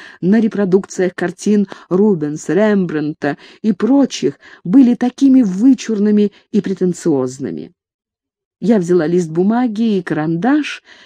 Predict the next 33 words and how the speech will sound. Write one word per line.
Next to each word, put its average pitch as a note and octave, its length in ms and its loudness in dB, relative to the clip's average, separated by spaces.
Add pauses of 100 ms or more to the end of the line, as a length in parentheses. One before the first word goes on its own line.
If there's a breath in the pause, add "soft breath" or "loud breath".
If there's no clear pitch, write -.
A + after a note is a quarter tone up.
(180 soft breath)
и B3+ 180 2
срисовала C4+ 840 2
одно G#3+ 300 0
или B3 240 0
два F#3 320 0
из C3 240 0
них, C#3+ 280 -2 (220 loud breath)
но C4 80 2
наброски G#3 460 0
не F3 140 0
понравились B2+ 720 -4
мне. C3+ 320 -2 (280 soft breath)
Я C4 140 2
выкинула F3+ 420 0
их D3+ 240 -2
в D3 120 -6
мусорную D3+ 480 -4
корзину G#3+ 520 0
и F3+ 80 2
тут A#3+ 220 -10
же A3 100 -2
забыла C3 480 -4
о A#2+ 100 -10
них. - 220 -12 (1080)
Вечером, D3 760 -2 (340 soft breath)
в - 120 -20
то D#3+ 100 2
время D3+ 340 2
как D#3 240 -8
я C#3+ 200 -2
переодевалась C#3+ 680 -4
к - 80 -6
обеду, F#3 540 2